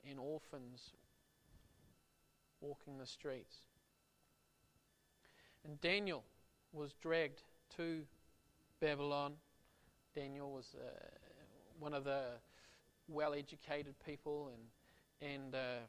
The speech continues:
he was, he, his life was spared, and, and maybe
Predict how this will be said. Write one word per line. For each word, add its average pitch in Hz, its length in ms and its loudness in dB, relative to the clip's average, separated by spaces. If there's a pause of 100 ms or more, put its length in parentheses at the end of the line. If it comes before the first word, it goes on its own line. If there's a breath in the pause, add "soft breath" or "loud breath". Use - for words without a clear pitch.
(300)
he 160 180 -2
was, 139 400 0 (180)
he, 151 320 -4
his 151 180 0
life 151 280 8
was 143 100 -4
spared, 160 500 0
and, 131 180 -4 (1600 soft breath)
and 165 220 0
maybe 175 480 4